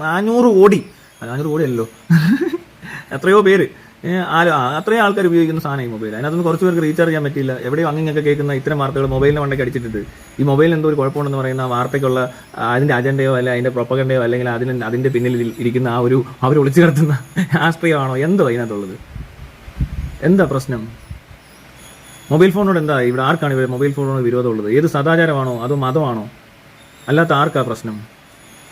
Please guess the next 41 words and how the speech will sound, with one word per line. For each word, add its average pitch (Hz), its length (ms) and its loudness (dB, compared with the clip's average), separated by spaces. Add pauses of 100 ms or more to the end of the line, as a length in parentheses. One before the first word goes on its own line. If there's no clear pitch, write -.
(640)
മൊബൈൽ 165 220 6
ഫോണിന് 175 200 2
മണ്ടക്കോട്ട് 147 300 0
ഇടുമ്പോൾ 139 240 0
ഇത് 139 100 2
എൻജോയ് 151 180 2
ചെയ്യുന്നുണ്ട്, 139 260 0 (160)
എങ്ങനെ, 139 180 -2 (100)
എങ്ങനെ 160 240 0
ഇത്? 135 120 2 (180)
അപ്പോൾ 127 160 -6
നിങ്ങൾ, 127 160 -4 (680)
ഏ, 127 120 -4 (100)
മൊബൈൽ 139 200 4
ഫോൺ 151 120 -2
ഉപയോഗിക്കുന്നവരെല്ലാം 131 520 0
മോണിറ്റർ 113 220 -4
ചെയ്യൂ, 95 140 -4 (920)
അത് 143 100 4
വലിയ 147 140 4
ബുദ്ധിമുട്ടായിരിക്കത്തില്ലേ? 117 580 -2 (580)
അപ്പോൾ 139 180 0
അതല്ലല്ലോ 151 300 2
അതിൻ്റെ 135 180 0
കാരണം. 123 240 -4 (800)
അത് 175 140 4
കാരണമാണ് 202 320 2
നിങ്ങൾക്ക് 190 200 0
ആർക്കും 175 180 0
ഉപയോഗിക്കാൻ 135 260 -2
പറ്റത്തില്ല. 92 260 -12 (360)
നമ്മളൊക്കെ 165 260 4
ഈ - 40 4
വാർത്ത 165 200 4
കാണുന്നത് 151 260 -2
മൊബൈലിനകത്തൂടെ. 131 460 -2 (460)
ഇവൻ 151 140 2
ഈ 165 80 4
വാർത്ത 165 200 2
ഇട്ടിട്ട് 151 220 -2
കാര്യമില്ല, 147 340 4